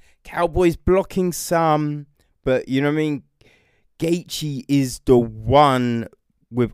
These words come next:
all the pressure. Man, so every time they exit an exchange as well, Gaethje lands. Gaethje lands. Like, Cowboy's moving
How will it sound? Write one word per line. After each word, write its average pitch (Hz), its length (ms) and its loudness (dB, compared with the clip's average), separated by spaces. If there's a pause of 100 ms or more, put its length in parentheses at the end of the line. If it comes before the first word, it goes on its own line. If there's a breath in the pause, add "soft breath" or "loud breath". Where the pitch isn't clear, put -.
(100)
all 131 300 -4
the 107 100 -8
pressure. - 720 -12 (1700)
Man, 139 400 -6
so 135 400 2 (560)
every 180 560 0
time 147 840 -2
they 127 300 -4 (100)
exit - 440 -8
an 127 180 -4
exchange 147 840 -2
as 101 220 -8
well, 123 680 2 (1000)
Gaethje 156 480 -4
lands. 92 800 -12 (800)
Gaethje 160 420 -10
lands. 143 460 -4 (300 soft breath)
Like, 151 220 -6
Cowboy's 180 840 -4 (240 soft breath)
moving 151 720 0